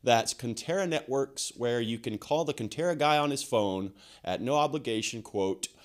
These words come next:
"Todd Smith, three two five, seven one six, eight three four zero." Into our interviews.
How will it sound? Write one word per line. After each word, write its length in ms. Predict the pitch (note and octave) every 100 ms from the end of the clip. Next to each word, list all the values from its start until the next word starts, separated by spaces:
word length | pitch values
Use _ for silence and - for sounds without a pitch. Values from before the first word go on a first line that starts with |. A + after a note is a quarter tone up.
| - -
"Todd 320 | D#3 F3 -
Smith, 380 | B2+ B2 A#2 D#3+
three 140 | F3
two 180 | - E3
five, 440 | - A#2+ A#2 A2+
seven 440 | - - D3+ D3 A#2+
one 200 | C#3 C3+
six, 520 | - B2+ G#2+ - -
eight 240 | B2+ A2+
three 380 | - A#2 A2+ A2 -
four 240 | F2+ E2
zero." 420 | E2+ B1+ G1+ - _ _ _ _ _ _ _ _ _ _ _ _ _ _ _ _
Into 260 | E3+ G#3 G#3+
our 160 | G#3 E3
interviews. 720 | G3 E3 A#2+ G2 D2+ -